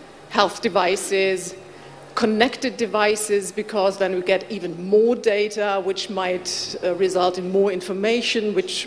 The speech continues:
might result in better health or not. Besides the question whether this will work, we have to talk about connection, because with connectivity comes vulnerability.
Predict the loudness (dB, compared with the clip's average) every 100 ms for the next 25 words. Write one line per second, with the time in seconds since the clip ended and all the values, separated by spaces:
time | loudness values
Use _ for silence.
0 | -6 0 0 0 -2 0 2 2 -2 0
1 | 2 2 0 0 0 -2 -14 -16 -16 -16
2 | -8 4 6 6 2 -2 -10 -12 -8 0
3 | 2 0 0 0 2 0 0 2 0 2
4 | -4 0 0 0 -4 -14 -14 -16 -16 -18
5 | -16 0 4 6 4 0 0 4 4 4
6 | 0 0 0 -6 -18 -20 -10 0 4 4
7 | 2 -4 -8 -16 -18 -18 -18 -18 -18 -18
8 | -12 2 6 8 8 2 -8 -12 -2 2
9 | 2 0 -16 -20 -20 -20 -20 -8 2 2
10 | 2 0 0 2 0 -2 -6 -12 -16 -18
11 | -20 -20 -20 -20 -20 -20 -18 -10 0 4
12 | 4 4 0 -8 -6 2 2 4 0 0
13 | -2 -2 -6 -10